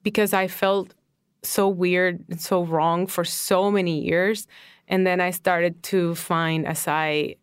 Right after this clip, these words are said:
explored it, you know, wrote about it, a play, that now a, a screenplay, that I got so many women telling me,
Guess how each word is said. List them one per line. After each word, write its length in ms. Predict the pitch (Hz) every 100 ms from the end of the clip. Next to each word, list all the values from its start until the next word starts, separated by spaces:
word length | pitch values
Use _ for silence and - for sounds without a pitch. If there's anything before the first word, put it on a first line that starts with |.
| _
explored 640 | - 175 - - 175 165 165
it, 140 | 160
you 80 | 170
know, 180 | 160 147
wrote 300 | 165 180 180
about 400 | 160 160 151 156
it, 120 | 156
a 60 | 143
play, 560 | - 196 175 160 160
that 140 | 156 151
now 220 | 147 139
a, 260 | 156 -
a 20 | 165
screenplay, 680 | - 180 170 165 156 151 - - - - _ -
that 540 | 165 185 170 156 - - _ 185
I 100 | 185
got 180 | 175
so 80 | -
many 200 | 190 175
women 280 | 170 175 175
telling 340 | 175 175 175
me, 320 | 175 165 160